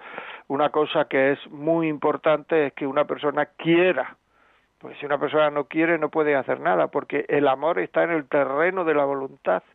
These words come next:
Entonces, esa voluntad es necesaria para recuperar el amor. Entonces, si a ti no te hace caso, a lo mejor puedes hablar con un hermano suyo, con un pariente suyo, con una hermana,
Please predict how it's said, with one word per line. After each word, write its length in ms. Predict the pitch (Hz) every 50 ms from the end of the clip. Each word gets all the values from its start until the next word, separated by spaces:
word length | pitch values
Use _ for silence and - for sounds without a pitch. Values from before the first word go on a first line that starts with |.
| _ - - - - - - - - - - - - _
Entonces, 400 | _ - 160 143 - - 143 135
esa 140 | 127 160 151
voluntad 420 | 156 160 160 151 - - 160 165
es 60 | 165 160
necesaria 1040 | 165 160 156 156 147 135 - 156 139 131 - - 170 170 175 156 151 139 139 135
para 240 | - - 135 131 -
recuperar 520 | 151 - - - - - 139 135 143 147 147
el 100 | 135 139
amor. 260 | 135 135 139 139 143
Entonces, 480 | 135 - - 160 143 - - 160 147 - - - - - - - - - - - - -
si 80 | 156 151
a 60 | 143
ti 180 | - 180 196 175
no 180 | 175 170 165
te 240 | 165 - 165 156 156
hace 320 | 160 160 - - 160 151
caso, 460 | - - 185 180 156 - - 160 160 165
a 40 |
lo 100 | 151 147
mejor 280 | 135 135 - 147 143 -
puedes 260 | - 151 139 139 139
hablar 340 | 135 135 135 143 147 139 -
con 180 | - 147 131 139
un 100 | 139 139
hermano 400 | 135 131 135 139 135 135 131 127 - -
suyo, 500 | 175 175 170 156 143 147 147 151 156 151
con 200 | - 147 135 135
un 160 | 135 131 131
pariente 520 | - - 139 135 139 139 135 131 - 131
suyo, 440 | - - 180 175 170 147 147 147 147
con 180 | - 151 139 139
una 200 | 139 135 131 127
hermana, 580 | 135 131 143 160 165 156 143 143 147 156 147